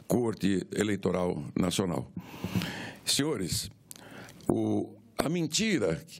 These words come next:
das campanhas de antigamente eram dois cidadãos num ônibus, no metrô, um f-, falando mal do adversário. Esta era a grande intriga, a grande fake news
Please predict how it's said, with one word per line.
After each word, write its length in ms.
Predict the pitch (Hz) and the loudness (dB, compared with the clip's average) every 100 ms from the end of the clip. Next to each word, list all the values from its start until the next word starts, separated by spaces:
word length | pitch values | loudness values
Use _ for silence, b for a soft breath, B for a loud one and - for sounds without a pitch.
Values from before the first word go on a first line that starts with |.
| B B B | B B B
das 180 | 117 113 | 0 2
campanhas 680 | - 127 - 175 147 107 85 | 0 0 0 0 0 0 2
de 100 | 107 | 2
antigamente 880 | 95 117 101 98 165 160 - 147 151 B B | 2 2 2 4 2 2 0 0 -2 B B
eram 280 | - 123 120 | 2 2 0
dois 380 | 101 160 160 120 | 2 2 2 0
cidadãos 640 | 139 120 107 123 110 98 | 2 2 4 2 2 2
num 340 | 101 104 104 131 | 4 4 6 4
ônibus, 560 | 170 170 165 156 - - B - | 2 2 2 0 -4 -10 B 2
no 100 | 87 | 4
metrô, 520 | 95 92 156 180 - B B B B - | 4 2 0 0 -4 B B B B 0
um 180 | 147 | 2
f-, 160 | 151 - - | 0 -6 -2
falando 400 | 143 139 147 127 | 0 2 0 2
mal 240 | 120 131 | 2 2
do 100 | 120 | 2
adversário. 680 | 120 101 113 - 90 - - - - - - B B B B B B B | 2 2 2 2 0 0 -6 -10 -18 -20 -20 B B B B B B B
Esta 380 | - - 107 - | 2 2 2 0
era 280 | 127 131 - - B B B B 147 147 - | 0 0 -2 -14 B B B B -6 -2 0
a 160 | - | 0
grande 460 | 104 117 147 143 127 | 2 2 2 2 2
intriga, 600 | 110 120 143 123 120 - - | 2 2 2 2 0 0 -2
a 100 | 113 | 0
grande 360 | 113 135 117 | 2 2 2
fake 320 | 113 151 - | 0 0 2
news 420 | 123 120 92 - | 2 2 0 -4